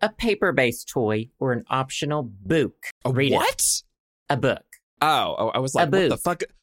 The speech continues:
Speaker 2: What, what kinda, what kinda U K bullshit is a book?"
Speaker 1: How many books would you like?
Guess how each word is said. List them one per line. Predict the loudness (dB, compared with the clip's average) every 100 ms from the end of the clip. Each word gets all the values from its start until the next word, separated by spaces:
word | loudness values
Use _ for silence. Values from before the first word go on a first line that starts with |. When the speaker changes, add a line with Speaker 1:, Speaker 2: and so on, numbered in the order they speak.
| -4
Speaker 2:
What, | 0 0 0
what | 0
kinda, | 0 2 2 0
what | -2 0
kinda | 0 0 2 0 -4 _
U | -2 0 0
K | 0 2 4 4 2 -2
bullshit | 0 2 2 2 0 2
is | 2 0
a | 0
book?" | 2 2 2 0 -8 -12 -16 _ _ -4
Speaker 1:
How | 0
many | 2 2 0 0
books | -2 -2 -8 -4
would | -2 0
you | 0
like? | 2 0 2 0